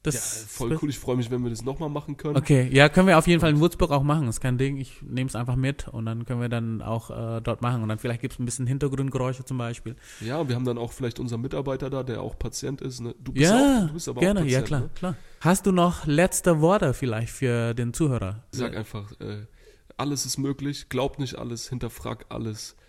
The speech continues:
Speaker 2: informier dich selbst und, ähm, geh ohne Vorurteile durch die Welt.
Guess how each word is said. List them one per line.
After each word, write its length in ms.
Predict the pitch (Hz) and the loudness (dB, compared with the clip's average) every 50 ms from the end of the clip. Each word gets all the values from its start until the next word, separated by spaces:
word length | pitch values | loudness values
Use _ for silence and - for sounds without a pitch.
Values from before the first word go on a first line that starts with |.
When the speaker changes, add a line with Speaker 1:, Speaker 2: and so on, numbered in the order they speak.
| _ _ | _ _
Speaker 2:
informier 420 | - 127 127 - - 123 120 123 123 | -10 -10 -8 -8 -8 -6 -6 -6 -6
dich 140 | 120 110 - | -6 -6 -8
selbst 460 | - 110 101 101 107 - - - - | -8 -6 -6 -6 -6 -8 -10 -12 -12
und, 280 | - 98 104 104 101 - 98 | -12 -12 -12 -12 -12 -12 -14
ähm, 280 | 101 101 98 98 107 113 - _ _ _ _ _ _ _ _ | -12 -12 -12 -14 -14 -16 -18 _ _ _ _ _ _ _ _
geh 120 | - 113 - | -6 -6 -4
ohne 180 | 113 113 110 - | -4 -6 -6 -6
Vorurteile 560 | - - 110 107 110 110 - - 107 104 104 | -8 -8 -8 -6 -8 -8 -8 -8 -8 -8 -8
durch 180 | 110 110 101 - | -10 -10 -12 -12
die 140 | - 101 - | -14 -14 -12
Welt. 240 | - - - - | -12 -14 -14 -16